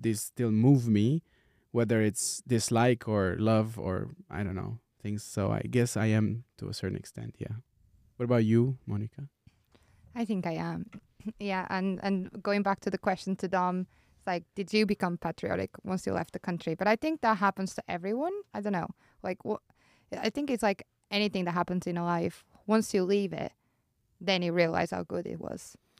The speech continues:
Speaker 1: Yeah, I mean, I cried when I le-, first left
Speaker 2: Oh,
Speaker 1: Romania.
Speaker 2: me too. I was <laughs> bawling, like, it was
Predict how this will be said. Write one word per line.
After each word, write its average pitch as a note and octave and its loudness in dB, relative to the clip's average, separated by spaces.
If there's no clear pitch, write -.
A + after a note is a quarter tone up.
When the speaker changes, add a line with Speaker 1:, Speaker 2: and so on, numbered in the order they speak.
Speaker 1:
Yeah, G#2 0
I A#2+ 2
mean, A#2+ 8
I D#3 10
cried A#2+ 8
when G2+ 6
I F#2 4
le-, - 0
first - -4
left F2+ -2
Speaker 2:
Oh, F#2+ -2
Speaker 1:
Romania. C4+ 2
Speaker 2:
me A#3 2
too. G3+ 2
I F#3 6
was G3 2
<laughs> - -20
bawling, G#3+ 8
like, F3 2
it - -2
was G3 4